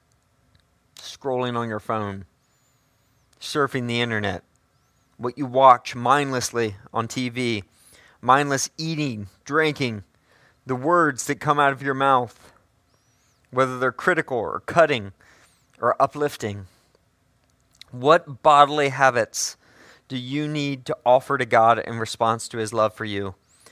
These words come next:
That when you sit in his presence, when you know who you are, that you are a child of God, how will your life look differently if you were to live every moment in response to his love?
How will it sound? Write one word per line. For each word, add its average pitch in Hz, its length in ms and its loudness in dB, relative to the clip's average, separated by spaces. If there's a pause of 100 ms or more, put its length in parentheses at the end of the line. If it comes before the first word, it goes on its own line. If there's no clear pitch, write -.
(180)
That 117 100 -8
when 139 160 -2
you 139 80 -2
sit - 360 0
in 165 60 -8
his 165 160 0
presence, 143 480 -2
when 131 140 -6
you 139 100 -4
know 165 400 0
who 180 240 -10
you 156 240 -4
are, 143 240 6
that 127 240 -6
you 160 300 -4 (200)
are 127 140 4
a 123 80 4
child 135 420 4
of 120 120 -10
God, 120 400 8 (480)
how 160 240 4
will 170 100 -2
your 151 180 -2
life 131 480 4
look 131 340 -6 (160)
differently 113 580 -4 (240)
if 120 160 -8
you 135 80 -6
were 131 80 -2
to 131 80 -6
live 127 200 -4 (120)
every 135 380 -2
moment 135 440 -6
in 117 160 -10
response 120 640 -4
to 120 220 -12
his 113 260 -8
love? 113 540 4